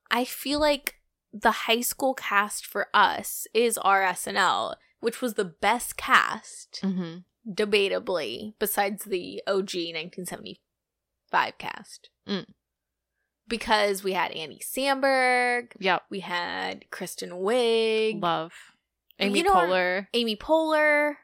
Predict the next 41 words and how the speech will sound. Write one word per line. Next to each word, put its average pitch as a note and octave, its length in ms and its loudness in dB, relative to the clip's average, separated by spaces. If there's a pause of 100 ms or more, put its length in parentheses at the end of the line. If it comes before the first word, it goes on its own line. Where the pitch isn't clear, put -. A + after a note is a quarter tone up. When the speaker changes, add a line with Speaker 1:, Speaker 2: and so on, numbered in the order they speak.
Speaker 2:
Tina G#3+ 200 0
Fey. - 560 -2 (920)
Wasn't G#3+ 260 -4
she D4+ 100 -4
on D#4 80 -6
there? E4+ 160 -8 (140)
Speaker 1:
No. D#4 240 -10 (1200)
I C4+ 100 -8
don't E4+ 100 -6
Speaker 2:
Or - 80 -4
Speaker 1:
know G#4 40 2
Speaker 2:
did G#4 60 0
she D4 80 -2
Speaker 1:
if - 60 -4
Speaker 2:
just E4+ 60 -2
Speaker 1:
she'd E4 60 -2
Speaker 2:
guest? C4+ 180 2
Speaker 1:
already B3+ 220 -2
left. F3+ 920 -6 (260)
Speaker 2:
See, C#4+ 300 2
I, D4 220 6
I, D#4 140 0
w-, G4 300 8
I D#4+ 120 0
feel A#4 200 6 (160)
like - 1080 -6
<laughs> - 80 -20
now B3 160 10
I'm C#4+ 80 4
just B3+ 140 0
getting A3+ 160 6
on G3+ 120 4
S - 220 0
N A3+ 60 4
L G#3 80 4
tangent. G#3+ 640 2
Speaker 1:
Yeah, G#3 380 8
I G3+ 60 4
know. G3+ 380 4
<laughs> - 100 -14
Speaker 2:
Ah. C4+ 520 6